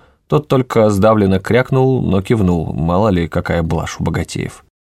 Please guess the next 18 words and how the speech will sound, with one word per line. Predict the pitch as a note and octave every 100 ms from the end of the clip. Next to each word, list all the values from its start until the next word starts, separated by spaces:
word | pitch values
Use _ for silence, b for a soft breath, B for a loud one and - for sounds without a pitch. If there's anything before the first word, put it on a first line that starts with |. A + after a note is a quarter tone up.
| _ _ _ _ _
"Мне | E3+ F3+ F#3+
бы |
встретиться | F3+ - G3+ F#3+ D#3+ D#3
с |
директором | C#3 E3+ G3 - E3 D#3+
этого | D#3 D#3
учреждения". | D#3 E3 F3 D#3 F3 C3 F#2 F2+ _ _ _ _ _ -
Лонда | F#2+ F#2+ F2+
нацепила | E2+ F2 G2 F2+ E2+
маску | E2 F2 - E2+
милой, | E2+ G2+ G2+
безобидной | D#2+ E2+ E2+ F#2 F2
куколки. | - D#2 - - - - _ _ _ _ _
"Хочу | - D#3+ F3+
поговорить | D#3+ D3 E3+ F3+
о | E3
спонсорской | - F3+ D#3 D3+ -
помощи. | D#3 - D#3 G#2+ - -